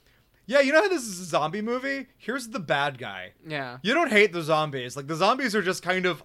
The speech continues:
Speaker 1: an elemental force
Speaker 2: Mm-hmm.
Speaker 1: that exists.
Speaker 2: Yeah.
Speaker 1: Like, it could be anything.
Speaker 2: Mm-hmm.
Speaker 1: Um, the, the, the guy that you hate is this asshole.
Speaker 2: Yeah.
Speaker 1: What does he do? Oh, he's the C O O of a company.
Speaker 2: Yeah.
Speaker 1: Cool.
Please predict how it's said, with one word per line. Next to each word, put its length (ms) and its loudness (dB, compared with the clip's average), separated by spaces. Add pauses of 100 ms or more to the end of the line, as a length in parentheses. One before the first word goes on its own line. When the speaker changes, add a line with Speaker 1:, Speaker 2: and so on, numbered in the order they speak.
Speaker 1:
an 160 -8
elemental 460 -4
force 600 -6
Speaker 2:
Mm-hmm. 100 -10
Speaker 1:
that 140 2
exists. 800 -6
Speaker 2:
Yeah. 220 -2
Speaker 1:
Like, 120 0
it 80 -8
could 140 -2
be 140 4
anything. 480 -2
Speaker 2:
Mm-hmm. 480 -10
Speaker 1:
Um, 420 0
the, 160 -2
the, 140 -6
the 160 -2
guy 240 4
that 240 -4
you 80 -8
hate 640 -12 (320)
is 220 0 (180)
this 280 2
asshole. 600 -4
Speaker 2:
Yeah. 340 -4
Speaker 1:
What 120 4
does 160 0
he 140 2
do? 340 -2
Oh, 80 6
he's 240 -2
the 80 -8
C 240 2
O 140 6
O 160 4
of 120 -4
a 40 -12
company. 580 -8
Speaker 2:
Yeah. 140 -12
Speaker 1:
Cool. 320 -4